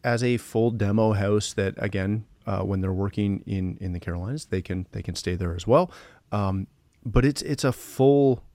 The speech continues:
breakdown of what they did to essentially take this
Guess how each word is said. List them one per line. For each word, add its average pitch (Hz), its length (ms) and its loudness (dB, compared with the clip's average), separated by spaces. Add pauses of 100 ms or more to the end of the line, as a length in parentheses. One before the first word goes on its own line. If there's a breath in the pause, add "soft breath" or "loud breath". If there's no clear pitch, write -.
(120)
breakdown 101 760 0
of 98 220 -4
what 98 320 0
they 104 160 2
did 95 420 0 (420 loud breath)
to 98 420 2 (300)
essentially 98 380 -4 (560)
take 131 320 0
this 139 300 2